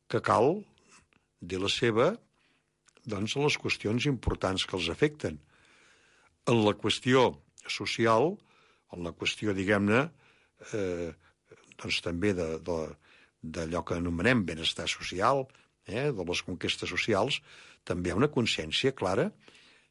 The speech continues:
eh, que cal, diguem-ne, tenir en compte tot allò que s'ha anat aconseguint pel bé de les persones.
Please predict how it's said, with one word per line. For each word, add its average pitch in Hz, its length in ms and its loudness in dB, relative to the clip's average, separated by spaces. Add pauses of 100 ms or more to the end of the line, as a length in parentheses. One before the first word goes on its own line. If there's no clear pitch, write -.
(120)
eh, 95 280 -14 (500)
que 131 100 0
cal, 110 380 2 (440)
diguem-ne, 95 460 -2
tenir 98 240 0
en 92 160 0
compte 95 320 0 (340)
tot - 180 -6
allò 92 200 -2
que - 80 -6
s'ha - 160 -4
anat 90 160 -6
aconseguint 123 560 0 (500)
pel 92 140 -4
bé 90 160 -2
de 82 80 -2
les 82 160 -2
persones. - 480 0